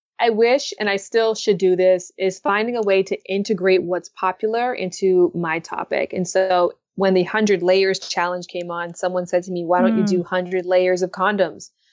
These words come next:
Speaker 2: Oh my God.
Speaker 1: And I was like, "I will
Speaker 2: <laughs>
Speaker 1: not do that because I am a professional."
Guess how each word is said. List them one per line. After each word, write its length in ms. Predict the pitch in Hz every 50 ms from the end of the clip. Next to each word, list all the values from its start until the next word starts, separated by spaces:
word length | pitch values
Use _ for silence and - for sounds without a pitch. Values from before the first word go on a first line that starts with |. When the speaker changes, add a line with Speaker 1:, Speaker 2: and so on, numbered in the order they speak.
| _ -
Speaker 2:
Oh 40 | 220
my 80 | 214
God. 140 | 196 190 185
Speaker 1:
And 80 | 180 170
I 40 | 170
was 120 | 175 175
like, 160 | 185 180 180 - - -
"I 60 | 196
will 160 | 190 190 196 190
Speaker 2:
<laughs> 140 | 190 196
Speaker 1:
not 320 | 196 202 190 175 170 - - -
do 120 | 190 196 208
that 200 | 202 196 185 185
because 220 | 214 214 - 208 202
I 140 | 196 202
am 120 | 202 196 202
a 40 | 202
professional." 580 | - 208 208 220 220 214 233 220 220 208 208